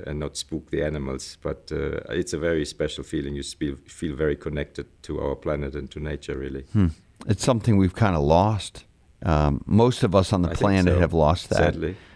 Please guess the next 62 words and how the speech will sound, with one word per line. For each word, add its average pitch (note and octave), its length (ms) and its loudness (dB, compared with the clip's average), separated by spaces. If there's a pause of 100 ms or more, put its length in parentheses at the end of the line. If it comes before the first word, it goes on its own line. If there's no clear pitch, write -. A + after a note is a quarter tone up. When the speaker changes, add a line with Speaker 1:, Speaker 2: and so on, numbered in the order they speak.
(140)
Speaker 2:
kinda E2 260 4
connection. E2+ 720 2
Speaker 1:
Yeah, A#2+ 240 4
and A2+ 100 2
when B2 160 6
you're B2+ 140 6
in A#2+ 120 6
a A#2 80 6
car, A#2 400 4
even G#2 280 2
when G2+ 140 2
it's F#2+ 180 -2
an F2+ 80 -2
open F2+ 360 0
car, C#2 400 -2
right, D2+ 200 -2
a D2+ 60 -8
safari D2+ 480 -2
vehicle, E2 600 -4
I - 40 -10
mean, D#2 160 -4
it, D2 140 -6
you D#2 80 -4
still D#2+ 360 -8
get - 360 -4
some D2+ 280 -4
of E2 120 -4
it, G2+ 240 0
but D2+ 320 -4
there's D2 240 -2
still D#2 340 -4 (560)
a C#2+ 60 -12
bit F2+ 180 0
of D2 140 -6
an D2+ 120 -6 (120)
invisible E2 600 -2
barrier D#2 460 0
because D#2 440 -6 (420)
wildlife E2+ 540 0
doesn't D#2+ 260 -2
recognize D2+ 580 -4
you D2+ 120 -4
as C#2+ 120 -8
a D2+ 40 -8
human D2+ 360 -6
when D2 120 -6
you C#2+ 60 -8
sit C#2 200 -8
in C2 100 -8
a C2+ 60 -8
car. D2 360 -6
It's B2 80 4
Speaker 2:
Interesting. D3+ 380 0
Speaker 1:
kind E2 220 2
of C#2 120 -10
weird, D2 340 -2
but C#2 160 -8
that's C#2+ 220 -8
how C#2 120 -4
it C#2+ 100 -6
is. - 220 -6
They, D2 160 -6